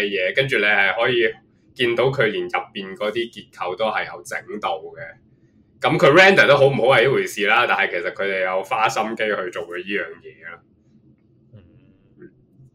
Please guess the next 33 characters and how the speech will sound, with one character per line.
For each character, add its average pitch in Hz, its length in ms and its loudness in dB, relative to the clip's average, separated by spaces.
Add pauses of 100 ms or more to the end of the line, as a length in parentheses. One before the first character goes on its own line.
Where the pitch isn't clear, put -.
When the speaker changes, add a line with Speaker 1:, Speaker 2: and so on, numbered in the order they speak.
(360)
Speaker 2:
但 131 160 2
係 127 60 2
佢 147 260 0
可 170 100 0
能 113 100 -4
都 139 100 4
係 127 60 4
啲 127 160 -4
鏡 104 200 -2
頭， 80 360 -10 (360)
即 147 100 -2
係 123 40 2
揈 90 240 -8
得 107 100 -4
太 90 220 -6
緊 87 380 -14
要， 85 40 -14
所 92 200 -10
以 87 260 -14 (540)
Speaker 1:
佢 151 160 4
鏡 113 200 4
頭 90 200 -4
啊， 98 80 -4
真 127 140 0
係 - 120 -6
鳩 104 260 0
啊， 92 160 -4
呢 110 80 -4
個 120 80 0 (120)
冇 90 40 -6
辦 85 200 -6
法。 98 100 -2 (800)
Speaker 2:
嗯。 95 240 -20